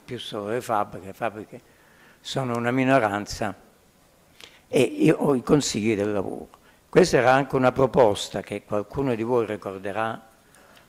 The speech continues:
eh, venuta fuori sul manifesto del venti maggio del duemilaventi di tremila, eh, ricercatori di tutto il mondo, tra questi la sociologa francese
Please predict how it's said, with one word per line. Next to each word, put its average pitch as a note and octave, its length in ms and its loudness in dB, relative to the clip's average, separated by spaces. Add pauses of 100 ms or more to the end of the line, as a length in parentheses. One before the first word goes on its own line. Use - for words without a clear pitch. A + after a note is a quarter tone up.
(480)
eh, G#2 300 -4
venuta A2+ 380 -4
fuori C#3 260 2
sul A2+ 160 -8
manifesto G#2+ 520 -4
del G#2 140 -6
venti A#2 800 -4
maggio A2 880 -4 (560)
del A#2+ 300 -6
duemilaventi A2+ 1200 -4
di B2 300 -6
tremila, A#2+ 840 0 (880)
eh, G#2 800 4
ricercatori B2+ 760 4
di A#2 100 2
tutto - 280 4
il A#2 100 4
mondo, A2 720 -2 (800)
tra A2+ 200 -4
questi C3+ 400 0
la A2+ 120 0
sociologa A#2 600 2
francese A2 960 -4